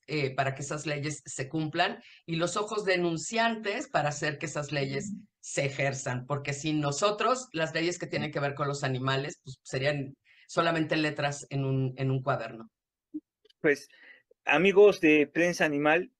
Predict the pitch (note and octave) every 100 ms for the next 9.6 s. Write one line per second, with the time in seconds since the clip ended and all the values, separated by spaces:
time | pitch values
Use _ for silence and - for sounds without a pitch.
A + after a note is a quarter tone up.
0 | _ - C#3 B2+ B2 A#2+ A2+ C#3 D3 C3
1 | D3 C#3+ D#3 D#3+ D3+ C#3 - C#3+ D3 C3+
2 | - _ _ F#3+ A3 A3 F#3+ E3 C#3+ C3+
3 | D3 C#3+ - E3 E3+ _ D3+ D3+ E3+ F3
4 | E3+ D3 - _ D#3 D#3+ D#3 D#3 D3+ C3
5 | A2 - A2 C3+ B2+ B2+ B2 _ _ _
6 | - D#3 E3 D#3 - D3+ E4 _ _ _
7 | _ _ - D#3 D#3+ E3 D3+ D#3+ D#3+ C#3
8 | C3 A#2+ - A#2+ - F#3 E3+ F3 E3 C#3+
9 | A#2+ A#2+ B2 C#3+ F#3 -